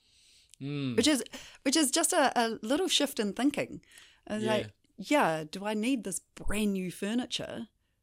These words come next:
Speaker 2: Is there a return on that investment, uh, over and above if I got secondhand furniture for the office?
Speaker 1: Yeah, no, that makes sense. Yeah, and when I was saying cost, I was thinking of people, you know,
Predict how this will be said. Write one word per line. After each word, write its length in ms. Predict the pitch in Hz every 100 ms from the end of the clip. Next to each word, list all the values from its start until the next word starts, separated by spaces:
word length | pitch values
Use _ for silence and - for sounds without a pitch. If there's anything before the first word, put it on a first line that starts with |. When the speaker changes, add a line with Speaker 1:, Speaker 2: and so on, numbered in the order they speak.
| _
Speaker 2:
Is 180 | 220 233
there 180 | 233 196
a 40 |
return 400 | 175 - 208 202
on 180 | 185 175
that 160 | 180 -
investment, 720 | 147 190 208 - 127 - 277 - - - - -
uh, 600 | 170 170 165 160 160 160 - - - 233
over 240 | 254 190
and 60 | 175
above 420 | 175 196 165 185
if 160 | 180
I 80 | 208
got 180 | 190 -
secondhand 420 | 269 262 190 151
furniture 460 | 143 131 - - - _ _ - - - - - _
for 240 | - 151 131
the 100 | 135
office? 380 | - - - - _ _ _
Speaker 1:
Yeah, 440 | 117 113 117 110 95 - -
no, 220 | 120 127
that 120 | 143
makes 220 | 135 117 -
sense. 400 | 120 113 - 127
Yeah, 240 | 123 123
and 120 | 131
when 120 | 143
I 100 | 143
was 140 | 127 -
saying 280 | 139 120 104
cost, 360 | 123 135 -
I 40 | 120
was 180 | 110
thinking 340 | 123 117 120 110
of 140 | 104
people, 340 | 117 110 110 107
you 100 | 101
know, 220 | 98